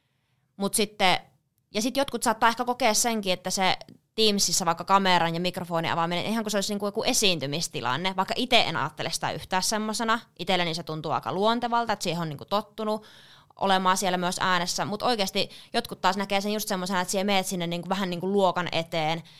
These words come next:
ja oot siellä kaikkien esillä, kaikki kattoo sinua, kaikki kuulee sinua, niin se saattaa oikeasti jännittää.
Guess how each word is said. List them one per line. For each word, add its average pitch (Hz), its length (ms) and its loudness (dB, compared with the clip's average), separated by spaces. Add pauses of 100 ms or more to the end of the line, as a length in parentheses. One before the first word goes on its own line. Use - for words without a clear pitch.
(100)
ja 143 80 -2
oot 180 220 2
siellä 165 220 0
kaikkien 175 440 0
esillä, 165 340 0
kaikki 180 320 0
kattoo 175 480 -2
sinua, 170 220 -4
kaikki 170 280 0
kuulee 165 440 0
sinua, 165 220 -6
niin 185 80 -2
se 202 60 0
saattaa 240 280 2
oikeasti 240 280 0
jännittää. 165 680 0